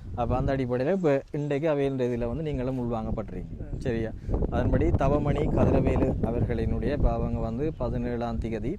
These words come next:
Speaker 1: போன மாசம், ஏழாம் மாதம், அஹ், ரெண்டாயிரத்தி இருபத்தி அஞ்சு இந்த வருஷம், அஹ், மோசம் போயிட்டாங்க. அப்ப அவங்களோட, அஹ், நினைவாக இப்ப முப்பத்தி ஓராவது நாள்,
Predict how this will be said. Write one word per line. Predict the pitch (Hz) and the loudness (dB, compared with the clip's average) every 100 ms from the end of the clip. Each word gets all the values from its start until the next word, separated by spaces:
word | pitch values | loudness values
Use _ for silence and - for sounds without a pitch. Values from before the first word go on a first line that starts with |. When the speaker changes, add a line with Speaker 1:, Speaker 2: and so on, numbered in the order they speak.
| - | -6
Speaker 1:
போன | 120 | -4
மாசம், | 110 104 - 151 - - - - - | -4 -4 -4 -6 -6 -8 -6 -4 -4
ஏழாம் | 117 117 | -4 -2
மாதம், | 110 110 98 - - - | -2 -2 -4 -6 -10 -8
அஹ், | 107 104 101 104 | -6 -2 -2 -4
ரெண்டாயிரத்தி | 123 117 117 113 - | -4 -4 -4 -4 -4
இருபத்தி | 117 113 110 110 | -4 -2 -2 -2
அஞ்சு | 104 95 | -4 -6
இந்த | 113 107 | -6 -6
வருஷம், | 95 - - - - - - - 104 | -6 -8 -10 -12 -12 -12 -12 -16 -10
அஹ், | 101 98 101 | -8 -6 -6
மோசம் | 120 127 113 | -4 -4 -4
போயிட்டாங்க. | 104 95 92 95 170 - - | -6 -6 -8 -10 -12 -16 -16
அப்ப | 110 101 | -8 -6
அவங்களோட, | 117 120 123 123 120 - - - - | -4 -4 -2 -2 -4 -6 -12 -12 -6
அஹ், | 113 110 107 | -4 -4 -4
நினைவாக | 113 131 123 101 95 - | -4 -2 -2 -4 -4 -6
இப்ப | - - | -6 -4
முப்பத்தி | 110 127 123 | -4 -4 -2
ஓராவது | 123 117 110 | 0 0 -2
நாள், | 107 | -4